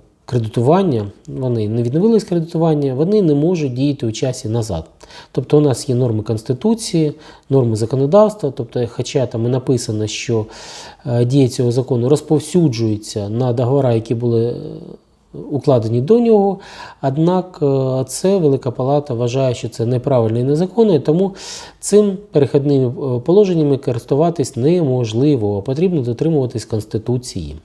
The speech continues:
Ну, це вже добре. Тобто у нас є рішення, в якому вже встановлено, що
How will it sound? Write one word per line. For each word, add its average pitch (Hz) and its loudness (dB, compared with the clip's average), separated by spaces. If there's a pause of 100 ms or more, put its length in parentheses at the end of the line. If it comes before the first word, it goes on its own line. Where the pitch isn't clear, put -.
Ну, 143 0
це 165 4
вже 131 0
добре. 110 -4 (300)
Тобто 127 -4
у - 2
нас 123 0
є 120 0
рішення, 175 2
в 110 0
якому 156 0
вже 117 0
встановлено, 160 2
що 117 -4